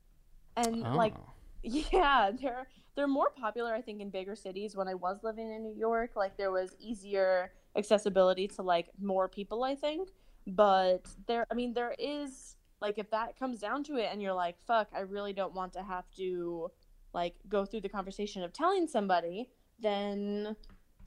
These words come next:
Speaker 1: that's a possibility.
Speaker 2: Nice. Lots of options out there.
Speaker 1: Yeah, there is.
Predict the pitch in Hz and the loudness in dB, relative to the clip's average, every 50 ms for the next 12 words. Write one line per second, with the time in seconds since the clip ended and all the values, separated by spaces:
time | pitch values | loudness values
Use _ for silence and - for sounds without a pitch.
0 | - - - 202 196 202 - 240 285 269 277 - 285 302 359 554 269 196 185 202 | -20 0 2 2 4 4 2 4 4 4 4 4 2 4 6 6 4 4 -4 -6
1 | - - _ - - - - - - _ - - - _ _ _ _ _ _ _ | -12 -20 _ -20 -20 -20 -20 -20 -20 _ -20 -20 -20 _ _ _ _ _ _ _
2 | - - - 196 196 - - - - - - - - - - 151 165 160 - 131 | -20 -14 -8 -6 -6 -6 -6 -8 -12 -14 -12 -14 -14 -6 2 2 2 2 2 2
3 | 123 110 110 - - 117 120 127 113 113 113 - 113 123 135 - - _ _ - | 2 2 2 0 -2 -6 -4 -2 -4 -4 -2 -2 -2 -2 -2 -4 -10 _ _ -20
4 | - - - - - - 466 622 571 269 208 190 190 233 294 277 208 190 196 - | -20 -20 -20 -20 2 4 6 6 6 6 2 2 0 0 -2 -2 -4 -6 -8 -12
5 | - - | -18 -20